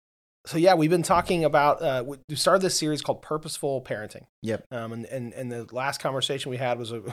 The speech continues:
Speaker 1: <laughs> was a good one. It was a really long one. Um, it, we, we broke it into two episodes. It was that long.
Speaker 2: Mm-hmm.
Speaker 1: Um, we're talking about faith and just the idea that we need to be talking to our kids about faith. These are all topics that are really important aspects of life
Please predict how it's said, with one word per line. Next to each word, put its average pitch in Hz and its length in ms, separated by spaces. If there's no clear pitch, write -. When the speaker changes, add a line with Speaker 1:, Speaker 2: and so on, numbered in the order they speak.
Speaker 1:
<laughs> 175 220
was 165 180
a 151 60
good 185 180
one. 185 120
It 156 40
was 139 60
a 143 60
really 147 180
long 156 340
one. 180 220
Um, 127 480
it, 139 160
we, 131 280
we 131 140
broke 131 340
it 135 120
into 120 120
two 139 240
episodes. 110 460
It 107 100
was 107 120
that 107 260
long. 135 300
Speaker 2:
Mm-hmm. 107 240
Speaker 1:
Um, 110 240
we're 113 80
talking 139 280
about 120 260
faith - 460
and 113 120
just 113 220
the 117 100
idea 120 220
that 104 120
we 123 120
need 156 140
to 147 40
be 135 80
talking 151 300
to 156 100
our 131 80
kids 131 240
about 117 220
faith. - 320
These 110 160
are 110 180
all 135 140
topics 123 540
that 104 400
are 107 160
really 156 280
important 127 400
aspects 107 460
of 98 120
life 123 440